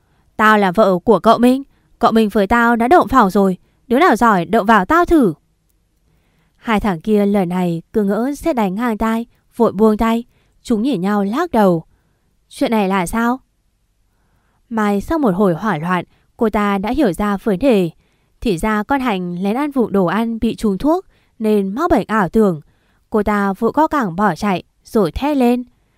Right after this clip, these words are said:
"Con Hạnh bị ma nhập rồi, mau bắt lấy nó!"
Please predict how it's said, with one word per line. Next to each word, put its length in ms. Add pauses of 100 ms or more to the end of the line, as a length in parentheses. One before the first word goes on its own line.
(320)
"Con 140
Hạnh 340
bị 140
ma 140
nhập 240
rồi, 280 (220)
mau 180
bắt 200
lấy 180
nó!" 300